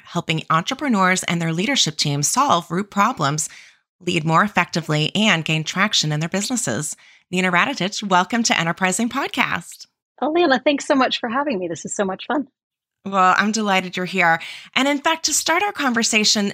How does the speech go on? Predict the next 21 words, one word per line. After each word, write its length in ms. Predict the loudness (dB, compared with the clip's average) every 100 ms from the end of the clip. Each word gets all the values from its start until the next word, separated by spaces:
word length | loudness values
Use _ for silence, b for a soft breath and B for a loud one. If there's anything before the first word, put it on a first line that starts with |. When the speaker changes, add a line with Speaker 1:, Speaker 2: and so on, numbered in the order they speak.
| -4
Speaker 1:
tell 300 | -6 -4 0
us 300 | 0 0 0
what 180 | -2 0
motivated 560 | 0 2 2 2 2
you 120 | 0 0
to 160 | 0
leave 260 | 0 0 0
the 100 | 0
world 240 | 0 0
of 140 | 0 0
broadcast 580 | 0 2 0 -2 0
journalism 560 | 0 2 2 2 0 0
to 140 | -2
pursue 400 | 0 0 0 0
a 40 | -2
career 440 | -4 -4 0 2
in 160 | 2 0
E 80 | 0
O 80 | 2
S 240 | 0 -2
implementation. 920 | -4 -4 -2 -2 -2 -2 -2 -4 -6